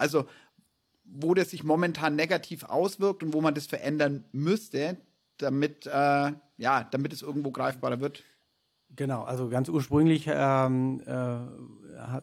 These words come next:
Speaker 2: war das Beispiel ja vor allen Dingen die Allmende, also die, die, die Weide, die gemeinschaftlich genutzt wird und, äh, dass man da eben als einzelner Akteur gar keinen großen Anreiz hat, äh, sich darum, um den Erhalt, äh, dieser Allmende zu kümmern.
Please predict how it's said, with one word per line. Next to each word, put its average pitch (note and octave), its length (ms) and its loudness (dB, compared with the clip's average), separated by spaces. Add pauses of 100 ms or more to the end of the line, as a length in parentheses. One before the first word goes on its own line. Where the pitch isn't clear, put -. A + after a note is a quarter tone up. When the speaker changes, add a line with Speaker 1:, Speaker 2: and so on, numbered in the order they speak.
Speaker 2:
war A#2+ 300 -2
das A#2 100 -2
Beispiel B2+ 320 -4
ja B2 100 0
vor - 140 -6
allen B2+ 140 0
Dingen C3 140 4
die B2 120 -2
Allmende, D3 580 4
also A#2+ 220 -4
die, A#2 320 -6
die, A#2 300 -8
die A#2 160 -10
Weide, C#3+ 280 2
die B2+ 160 -2
gemeinschaftlich C3 640 2
genutzt F3 360 0
wird C#3+ 240 2
und, B2 340 -6
äh, B2 180 -4
dass A#2 160 -6
man B2 160 -2
da B2 240 2
eben A#2+ 300 -2 (460)
als - 340 -6
einzelner C3+ 640 0
Akteur C3 400 2
gar B2 140 2
keinen B2 180 0
großen B2 260 -6
Anreiz C3 440 0
hat, C3 280 -4
äh, - 140 -8
sich A#2 220 -12
darum, A#2+ 420 -2
um A#2+ 140 -6
den A#2 180 -2
Erhalt, A#2+ 580 -6
äh, B2 240 -4
dieser A#2+ 200 -8
Allmende B2 340 -2
zu C3+ 100 -18
kümmern. G3+ 380 0